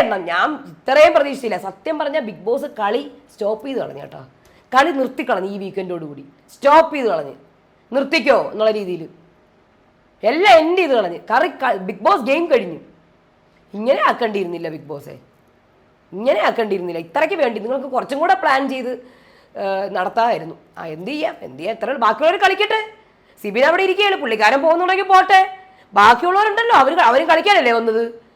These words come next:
അവർ കളിക്കട്ടെ, അവർ കളിക്കട്ടെ. അവർ ഭക്ഷണം കഴിക്കുക മാത്രമല്ല, കളിക്കുകയും ചെയ്യണം. കളിക്കാൻ വേണ്ടിയാണ് വന്നേക്കുന്നത്.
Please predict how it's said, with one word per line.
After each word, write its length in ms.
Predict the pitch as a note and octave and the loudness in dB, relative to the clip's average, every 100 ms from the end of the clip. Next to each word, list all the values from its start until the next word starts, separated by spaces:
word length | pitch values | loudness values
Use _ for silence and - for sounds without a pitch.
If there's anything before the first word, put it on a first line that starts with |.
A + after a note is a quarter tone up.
| _ _ _ - | _ _ _ -2
അവർ 180 | G3 C4 G4+ | 2 4 6
കളിക്കട്ടെ, 380 | G4+ G4+ G4+ G#4 D4 | 4 2 2 4 4
അവർ 120 | C4 F4+ | 2 2
കളിക്കട്ടെ. 380 | F#4 F#4+ F#4+ F#4+ G#4 | 0 0 -2 -2 -4
അവർ 140 | B3 C4 | -6 -4
ഭക്ഷണം 360 | - - D#4 | -4 -4 -2
കഴിക്കുക 240 | D#4 D4+ E4 | -2 0 0
മാത്രമല്ല, 360 | D4 C#4+ C#4+ | 0 0 -2
കളിക്കുകയും 400 | C4 A#3 - D#4 | 0 0 0 -4
ചെയ്യണം. 240 | C#4 A3+ F#3 | 0 0 0
കളിക്കാൻ 340 | G3 G3 A#3+ | -4 -2 -2
വേണ്ടിയാണ് 240 | C4 D4+ A#3+ | -2 -2 -2
വന്നേക്കുന്നത്. 380 | A3 F#3 D#3 | -4 -6 -10